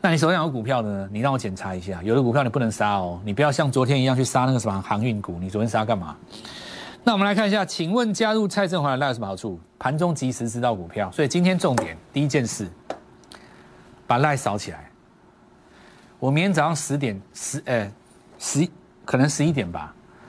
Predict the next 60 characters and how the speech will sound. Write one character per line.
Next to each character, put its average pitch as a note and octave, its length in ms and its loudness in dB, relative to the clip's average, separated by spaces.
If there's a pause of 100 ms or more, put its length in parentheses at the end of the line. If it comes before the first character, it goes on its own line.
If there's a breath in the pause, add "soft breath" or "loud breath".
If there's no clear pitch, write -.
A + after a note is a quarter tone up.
(340 loud breath)
我 A#2 100 2
就 E3 80 6
要 F3+ 80 4
写 B2 280 -2
一 C#3 40 2
篇 D3+ 220 0
惊 D3 240 -2
天 C#3+ 220 -2
地 C3+ 180 0
泣 C3 220 -4
鬼 F2 200 -8
神， D2+ 200 -12 (1080 loud breath)
股 B2 140 0
票 F3+ 160 4
可 C#3 80 0
能 B2+ 80 2
会 D#3 80 2
在 D#3+ 100 4
里 B2 120 0
面 A#2+ 180 -2
哦， G2 160 -4
你 G#2 120 -4
今 C#3 120 0
天 C#3+ 60 2
自 C#3+ 100 0
己 B2 80 2
扫。 D#2 320 -8 (1400 loud breath)
明 C#3+ 400 2
天 D#3+ 160 4
那 D#3 120 4
一 - 20 2
篇 D3 180 2
会 D3 120 4
很 G#2+ 80 0
重 G#2+ 180 2
要， F#2 320 2
你， G#2+ 160 2
你 A#2 120 0 (100)
今 C#3 100 4
天 D3 60 6
没 C#3+ 80 6
有 C3+ 60 4
扫 A2 140 0
进 A2+ 160 -2
来， F#2+ 240 -6 (1600)
像 D3+ 220 2
前 C3+ 160 2
几 B2 80 0
天 C3 100 2
没 A#2 100 4
扫 A2 160 0
进 A2 160 0
来 F#2+ 140 -2
差 G2+ 160 -2
多 G2 160 -2
少？ - 160 -8 (880 loud breath)
那 F#3+ 120 4
我 D#3+ 40 2
看 F3 200 4
到 F3 200 2